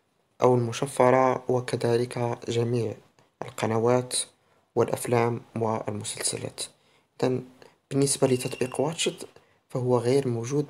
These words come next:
بالنسبة لبلاي ستور، كما سنقوم ب-، بالبحث على واتشد. بالنسبة للتطبيق فهو غير موجود، وبالنسبة لهذا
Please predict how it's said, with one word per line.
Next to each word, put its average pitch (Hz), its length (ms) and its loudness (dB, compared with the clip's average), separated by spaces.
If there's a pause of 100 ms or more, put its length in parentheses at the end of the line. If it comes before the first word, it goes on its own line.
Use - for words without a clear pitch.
بالنسبة 120 400 -2
لبلاي - 260 -2
ستور، - 400 -2 (600)
كما 110 160 -6
سنقوم 110 540 -6
ب-، 104 260 -6 (100)
بالبحث - 520 -6
على 104 220 -10 (1040)
واتشد. 120 540 0 (1080)
بالنسبة 123 460 -2 (260)
للتطبيق - 460 -6
فهو 120 300 0
غير 127 280 2
موجود، 107 400 -4 (880)
وبالنسبة 117 580 -2
لهذا 113 320 -2